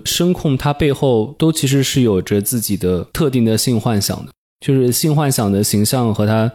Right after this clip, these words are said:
性幻想当中的声音之间，它有一种契合。就是说，可能特别对于那种宅男文化、二次元文化来讲，它只要停留在那种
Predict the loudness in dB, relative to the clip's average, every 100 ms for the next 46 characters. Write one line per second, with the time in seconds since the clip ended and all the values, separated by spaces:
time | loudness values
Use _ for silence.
0 | -6 -4 -2 0 0 0 0 0 2 2
1 | 2 0 0 2 2 0 0 0 0 -4
2 | -4 0 2 2 2 2 -2 -2 -2 -2
3 | -4 -8 -4 -2 0 0 0 -2 -6 _
4 | _ -2 0 2 0 2 2 2 2 0
5 | 0 0 0 0 2 2 0 0 0 0
6 | -2 -8 -6 -4 -2 0 0 0 -2 -2
7 | 0 0 -2 -2 -4 -8 _ -6 -4 0
8 | 0 0 -2 -2 0 0 0 0 2 0
9 | 0 -2